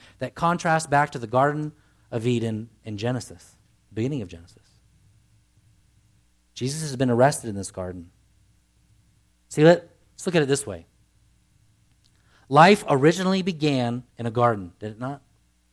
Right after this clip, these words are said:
The Garden of Eden. Eternal life begins in the Garden of Gethsemane. In the Garden of Eden, we lost our way. Adam disobeyed God's will. But in the Garden of Gethsemane,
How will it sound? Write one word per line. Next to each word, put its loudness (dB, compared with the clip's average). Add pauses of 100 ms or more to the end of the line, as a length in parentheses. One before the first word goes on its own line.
(680)
The -16
Garden 2
of -2
Eden. -4 (1200)
Eternal -2
life -2
begins -8
in -14
the -12
Garden -6
of -14
Gethsemane. -16 (2250)
In 0
the 2
Garden 8
of 2
Eden, 2
we 2
lost 6
our 4
way. 0 (200)
Adam 0
disobeyed 0 (320)
God's 4
will. 0 (1300)
But 4
in 4
the 4
Garden 8
of 0
Gethsemane, 0